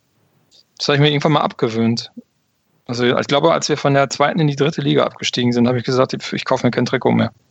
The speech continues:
Und seitdem mache ich das auch. Irgendwie, seitdem bin ich eher für faneigene,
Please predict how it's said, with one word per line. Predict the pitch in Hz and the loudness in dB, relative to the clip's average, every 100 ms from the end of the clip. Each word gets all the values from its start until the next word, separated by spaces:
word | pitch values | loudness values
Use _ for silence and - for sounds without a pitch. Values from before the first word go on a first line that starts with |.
| - - - - _ _ | -20 -20 -20 -20 _ _
Und | - 123 | 0 2
seitdem | 123 127 | 2 4
mache | 127 123 | 4 2
ich | |
das | 123 110 | 0 -2
auch. | 120 107 - | -4 -4 -8
Irgendwie, | - - 117 127 117 | -10 -6 -4 -4 -4
seitdem | 127 123 131 123 | -2 0 2 2
bin | 123 | 2
ich | 120 | 2
eher | 127 123 | 2 2
für | - 123 120 117 | 0 0 2 2
faneigene, | 113 127 120 113 113 113 113 110 107 | 2 2 2 2 2 4 4 2 -2